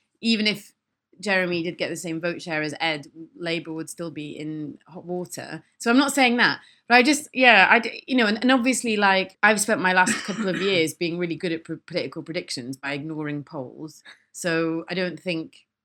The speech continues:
Speaker 1: I should stop, ch-, change tack now.
Speaker 2: Bit of gut, you mean? Gut instinct.
Speaker 1: Yeah, gut instinct is, I think gut instinct and basically trying to imagine that you weren't interested in po-, in politics and looking at,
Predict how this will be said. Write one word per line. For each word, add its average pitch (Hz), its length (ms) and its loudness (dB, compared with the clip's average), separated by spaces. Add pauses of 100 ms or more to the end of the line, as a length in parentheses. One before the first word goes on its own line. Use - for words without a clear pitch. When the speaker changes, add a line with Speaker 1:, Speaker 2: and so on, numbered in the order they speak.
Speaker 1:
I 165 80 -4
should 151 160 -8
stop, - 300 -10 (300)
ch-, - 180 -20
change 170 320 -4
tack - 280 -10
now. 160 280 -4
Speaker 2:
Bit 139 160 4
of - 40 -8
gut, 160 180 4
you 139 60 2
mean? 120 240 0 (200)
Gut 170 100 6
instinct. 147 480 0
Speaker 1:
Yeah, 196 240 2
gut 208 160 -2
instinct 156 460 -8
is, 160 160 -10
I 220 80 2
think 294 180 2
gut 285 140 4
instinct 208 400 0
and 185 200 -2
basically 233 540 2 (260)
trying 247 300 4
to 240 100 -4
imagine 220 340 0
that 190 100 -4
you 190 180 -8
weren't 180 280 2
interested 185 440 -6
in 160 140 -4
po-, 165 220 -12 (120)
in 170 140 -8
politics 175 680 -8 (400)
and 160 400 0 (340)
looking 202 380 -2
at, - 140 -2